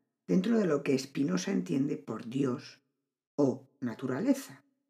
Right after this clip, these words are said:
que tiene la máxima relevancia para explicar totalmente lo que es el hombre como parte de esa naturaleza y por qué el hombre tiene una reflexión ética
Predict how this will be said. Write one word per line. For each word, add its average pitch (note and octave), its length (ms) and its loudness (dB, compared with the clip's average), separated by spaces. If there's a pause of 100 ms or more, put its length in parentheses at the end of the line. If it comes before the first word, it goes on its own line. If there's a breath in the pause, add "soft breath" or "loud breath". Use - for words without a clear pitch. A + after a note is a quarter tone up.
(300)
que - 80 4
tiene C4 300 4
la B3 100 4
máxima A3 460 2
relevancia C#3+ 880 -2
para A#2 160 -6
explicar B2 680 -6 (140)
totalmente E3 840 -2 (400)
lo D3+ 220 4
que B3 240 4
es - 340 -2 (100)
el E3 200 0
hombre - 560 0 (300)
como B3+ 320 4
parte - 380 2
de C3+ 220 4
esa - 200 0
naturaleza F3 840 -2 (360)
y A#3 140 6
por - 480 0
qué A#3 280 0 (160)
el B3+ 240 6
hombre D3+ 500 -2 (280)
tiene B3 280 6
una B3+ 220 6
reflexión F3+ 720 -2 (120)
ética - 580 -6